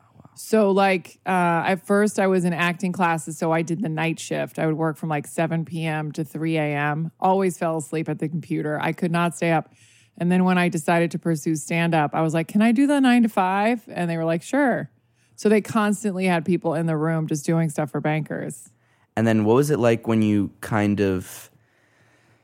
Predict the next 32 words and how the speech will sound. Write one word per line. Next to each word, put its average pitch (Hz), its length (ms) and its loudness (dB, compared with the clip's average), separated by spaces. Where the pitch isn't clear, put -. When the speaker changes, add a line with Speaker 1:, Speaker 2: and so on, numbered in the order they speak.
Speaker 1:
that 107 180 2
moment 113 320 4
where 110 120 2
you're 107 140 4
like, 98 220 0
"All 107 80 4
right, 95 240 2
I'm 101 120 0
gonna 101 140 2
focus 95 480 -2
on 92 140 -2
stand-up 87 420 -4
full 76 200 -6
time"? - 280 -10
Speaker 2:
That 247 400 0
was 294 220 -8
when 233 600 -6
I 208 320 -2
got 202 300 -2
laid 208 240 0
off. 196 240 0
After 220 420 -2
Goldman, 214 520 0
I, 185 580 0
um, 170 680 -4
I 196 80 0
was 202 160 0
unemployed 190 540 0
a 151 40 -2
lot 147 340 -2
in 160 120 -6
between, 156 600 -6